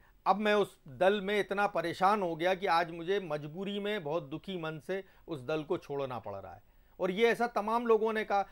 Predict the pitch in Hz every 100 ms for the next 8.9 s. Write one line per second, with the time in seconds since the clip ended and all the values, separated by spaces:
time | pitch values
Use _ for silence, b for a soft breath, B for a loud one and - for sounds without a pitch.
0 | B 143 180 170 220 214 220 226 180 226
1 | 220 185 202 214 180 196 180 180 - b
2 | b 143 165 214 185 165 190 180 180 185
3 | 208 185 101 117 185 - 185 - B -
4 | 156 165 156 185 185 170 160 160 160 160
5 | 180 196 196 135 147 190 170 170 185 175
6 | 170 170 196 196 - 165 202 - 156 180
7 | 170 151 170 196 208 240 226 147 175 185
8 | 147 165 214 214 190 180 175 160